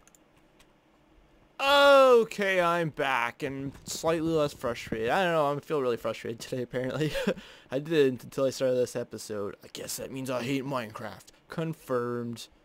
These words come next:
Uh, I almost wonder if I should just grow that tree now, to be honest, but I'm not going to. That sounds too smart. Is it, is it dark over here?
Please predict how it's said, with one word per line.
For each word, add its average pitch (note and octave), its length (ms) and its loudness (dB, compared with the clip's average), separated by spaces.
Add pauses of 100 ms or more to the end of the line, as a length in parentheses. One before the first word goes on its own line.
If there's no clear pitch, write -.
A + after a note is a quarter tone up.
(680)
Uh, A2+ 140 -14
I - 20 -14
almost F#3 200 -10
wonder C3 200 -4
if A#2 60 -6
I A2+ 40 -10
should G#2+ 300 -12
just - 180 -14 (840)
grow G#2 180 -8
that G2+ 180 -6
tree G#2+ 320 -12
now, G2+ 300 -10
to G2+ 60 -10
be G2+ 120 -10
honest, G#2 460 -10
but G#2+ 180 -8
I'm D3 200 -4
not C3 180 -4
going G#2+ 240 -4
to. G#2+ 140 -10
That A2 140 -4
sounds - 200 -14
too A#2+ 100 -14
smart. - 380 -12 (100)
Is F3+ 100 -14
it, - 200 -18
is F#3+ 100 -10
it G#4+ 80 -10 (220)
dark D3+ 200 -8
over F3 140 -8
here? F3+ 300 -8